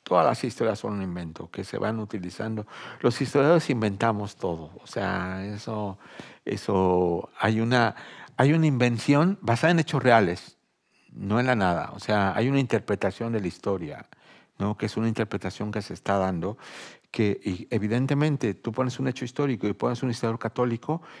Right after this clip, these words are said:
y te va a decir una cosa, pones un historiador, todavía puede haber marxista y te va a dar una historia, pones un historiador de X y te van a dar,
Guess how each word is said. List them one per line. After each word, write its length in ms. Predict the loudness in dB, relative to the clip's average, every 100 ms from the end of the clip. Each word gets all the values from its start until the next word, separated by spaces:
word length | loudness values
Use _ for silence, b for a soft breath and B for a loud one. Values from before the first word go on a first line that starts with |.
| B
y 100 | -2
te 100 | 2
va 60 | 2
a 40 |
decir 180 | 0 0
una 160 | 0
cosa, 420 | -2 -2 -2 -4 0
pones 280 | 0 0 -4
un 60 |
historiador, 440 | -4 -2 0 -2 -6 -20 B B B B _ _ 2
todavía 280 | 4 6
puede 200 | 4 2
haber 180 | 4 2
marxista 500 | 0 -2 -4 -4 -2
y 60 | -2
te 120 | 0
va 100 | 0
a 20 |
dar 80 | 0
una 120 | -2
historia, 440 | -4 -4 -2 -2 -4 B B -2
pones 260 | 0 0 0
un 80 |
historiador 300 | -4 -2 -2
de 60 | -2
X 220 | -2 -4 -6
y 80 | -2
te 100 | 0
van 180 | 2
a 40 | 4
dar, 280 | 2 0